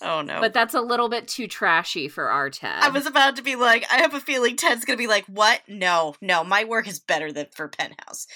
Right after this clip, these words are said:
Speaker 1: Excuse me,
Speaker 2: No, no,
Speaker 1: that's
Speaker 2: no.
Speaker 1: insulting."
Speaker 2: Ted wants it run in the New York Times and the Washington Post.
Speaker 1: 'Cause those are legitimate. It's more legitimate than Penthouse.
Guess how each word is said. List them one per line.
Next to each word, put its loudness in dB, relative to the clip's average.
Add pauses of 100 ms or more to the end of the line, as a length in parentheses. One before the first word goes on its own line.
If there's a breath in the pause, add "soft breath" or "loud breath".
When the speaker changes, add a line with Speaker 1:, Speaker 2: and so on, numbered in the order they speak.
(140 loud breath)
Speaker 1:
Excuse -4
me, -2
Speaker 2:
No, 2
no, -4
Speaker 1:
that's 0
Speaker 2:
no. -2
Speaker 1:
insulting." -8 (160)
Speaker 2:
Ted -2
wants -2
it -4
run -2
in -6
the -6
New -6
York -2
Times -4
and 0
the -2
Washington -4
Post. -14 (100)
Speaker 1:
'Cause -8
those -6
are -4
legitimate. -6
It's -2
more -2
legitimate -4
than -4
Penthouse. -8